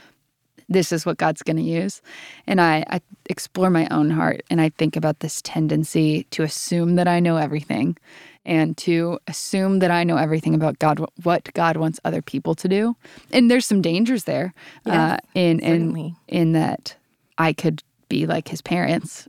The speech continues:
Speaker 1: and think, "Of course he's in the wrong." Uh, but also, as New Testament believers, there's something to pretty clear instructions as to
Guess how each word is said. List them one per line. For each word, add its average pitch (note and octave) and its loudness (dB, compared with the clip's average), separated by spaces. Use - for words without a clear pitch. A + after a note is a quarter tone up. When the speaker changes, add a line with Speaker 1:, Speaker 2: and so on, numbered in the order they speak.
Speaker 1:
and E3 0
think, D#3+ 0
"Of - -10
course D#3+ -2
he's E3 -4
in D#3+ 0
the D#3 0
wrong." E3 2
Uh, F3 -2
but - -2
also, E3 2
as E3 0
New E3 2
Testament D#3+ -2
believers, E3 -2
there's E3 0
something D#3+ 0
to D#3 -2
pretty F#3 2
clear E3 0
instructions D#3+ -2
as E3+ -6
to - -4